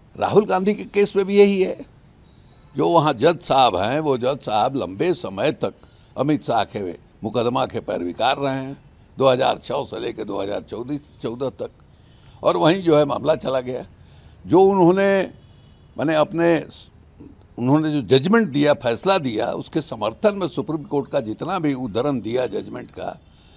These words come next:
उसमें कहीं फिट दिखाई नहीं देता है राहुल गांधी के मामले में।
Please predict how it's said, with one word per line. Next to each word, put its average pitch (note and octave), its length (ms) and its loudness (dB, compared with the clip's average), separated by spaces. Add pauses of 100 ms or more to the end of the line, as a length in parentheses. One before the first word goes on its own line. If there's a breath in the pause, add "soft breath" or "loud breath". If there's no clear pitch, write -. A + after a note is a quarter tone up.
(540 soft breath)
उसमें A#3 600 2 (560)
कहीं A#3+ 240 2 (160)
फिट A#3+ 200 0 (300)
दिखाई C4+ 380 2
नहीं A#3 180 4
देता E3 320 4
है C3+ 60 6
राहुल B2 220 4
गांधी G#2+ 280 -2
के G#2 100 -8
मामले E2+ 300 -10
में। - 180 -18